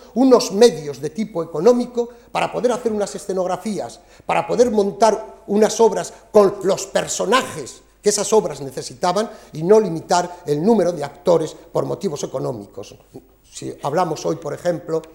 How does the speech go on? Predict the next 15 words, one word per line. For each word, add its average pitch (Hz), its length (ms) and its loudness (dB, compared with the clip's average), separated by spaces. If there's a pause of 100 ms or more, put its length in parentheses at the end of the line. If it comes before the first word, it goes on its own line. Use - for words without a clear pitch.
(120)
¿eh? 175 380 -8
vemos 165 300 -2
que - 360 -8
muchas, 202 640 -2 (280)
muchísimas 175 680 -4
obras 180 340 0 (140)
son 180 340 2
dos 220 300 2
o 170 100 -2
tres 180 300 -6 (220)
actores 165 540 -2 (200)
nada 147 260 -4
más 135 160 -12
en 123 120 -10
escena 110 460 -10